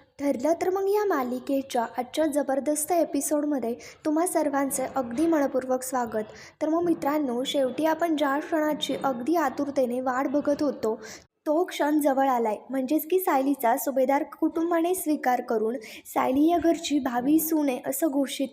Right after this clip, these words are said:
केलंय. म्हणजेच की आता मित्रांनो, नेमकं याच्या मागचं कारण काय हे आपल्याला पुढे व्हिडिओमध्ये कळणारच आहे, त्याच्यासाठी व्हिडिओ शेवटपर्यंत बघा.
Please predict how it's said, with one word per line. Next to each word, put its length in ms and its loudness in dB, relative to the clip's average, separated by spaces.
केलंय. 300 -2
म्हणजेच 400 0
की 80 -2
आता 180 2
मित्रांनो, 640 0
नेमकं 380 0
याच्या 260 2
मागचं 340 0
कारण 440 0
काय 180 -2
हे 380 -8
आपल्याला 300 2
पुढे 260 4
व्हिडिओमध्ये 520 2
कळणारच 580 -2
आहे, 220 -4
त्याच्यासाठी 520 0
व्हिडिओ 260 4
शेवटपर्यंत 840 0
बघा. 360 -2